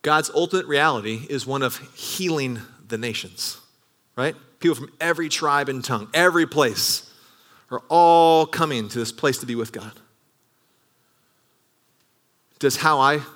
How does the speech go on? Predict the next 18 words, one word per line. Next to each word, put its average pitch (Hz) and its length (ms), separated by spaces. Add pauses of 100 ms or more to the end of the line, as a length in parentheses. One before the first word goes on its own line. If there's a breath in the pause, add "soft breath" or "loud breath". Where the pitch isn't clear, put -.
(200)
interpret 143 400
this, - 400 (1400)
how 135 200
I'm 131 240
reading 143 260
this, 160 220
how 143 140
I'm 139 120
understanding, 131 300
how 156 60
I'm 151 80
trying 147 140
to 117 60
live 135 160
it 120 80
out, 147 200 (760 soft breath)
is 117 80
that 127 160